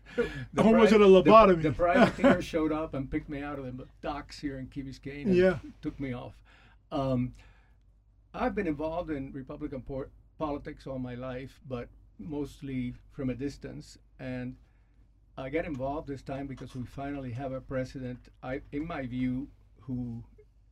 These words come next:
Speaker 1: doesn't need the money. And in the past, we've had a number of presidents who have worked for the money, earned the money <laughs> while in the White House.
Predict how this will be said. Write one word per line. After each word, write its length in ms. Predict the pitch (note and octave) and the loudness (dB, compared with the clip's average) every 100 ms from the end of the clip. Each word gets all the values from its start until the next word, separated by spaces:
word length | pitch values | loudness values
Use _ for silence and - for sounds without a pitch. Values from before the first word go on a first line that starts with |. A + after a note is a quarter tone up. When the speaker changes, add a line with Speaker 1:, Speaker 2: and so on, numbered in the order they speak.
| _ _ _ - | _ _ _ -8
Speaker 1:
doesn't 360 | C3+ C3 B2+ B2 | -6 -6 -8 -6
need 260 | C3+ C#3+ | -6 -8
the 60 | A#2 | -8
money. 380 | A#2+ C3+ E3 - _ _ _ - _ _ _ _ _ _ _ _ _ | -8 -8 -10 -14 _ _ _ -20 _ _ _ _ _ _ _ _ _
And 420 | C3 A#2+ A#2+ A#2 - - | -12 -10 -10 -10 -16 -14
in 140 | C#3+ B2+ | -8 -8
the 80 | |
past, 340 | A2 C3 B2 - | -8 -8 -10 -10
we've 140 | A#2 | -12
had 240 | C3+ B2 A#2 - _ _ _ - | -8 -10 -10 -18 _ _ _ -10
a 60 | C3+ | -6
number 260 | F3+ D3+ | -6 -6
of 140 | A#2+ - | -10 -8
presidents 540 | C3 B2+ C3 B2 B2 | -6 -6 -8 -10 -10
who 140 | - G#2+ | -10 -10
have 280 | A#2 A2 - - _ _ _ _ _ _ _ _ _ _ _ _ - | -10 -12 -16 -20 _ _ _ _ _ _ _ _ _ _ _ _ -10
worked 260 | C#3+ C#3 - | -8 -8 -10
for 180 | D3 | -12
the 100 | B2 | -10
money, 320 | A#2 A2 B2 - - | -10 -12 -14 -18 -8
earned 220 | C#3+ E3 | -6 -4
the 80 | C3+ | -4
money 320 | A#2 B2 A#2 - | -4 -4 -6 -8
<laughs> 80 | - | -16
while 240 | D3 A#2+ - E3 | -12 -12 -10 -8
in 80 | |
the 120 | C#3 B2+ | -6 -6
White 240 | C3 C3 | -10 -10
House. 340 | A#2+ - - | -12 -16 -20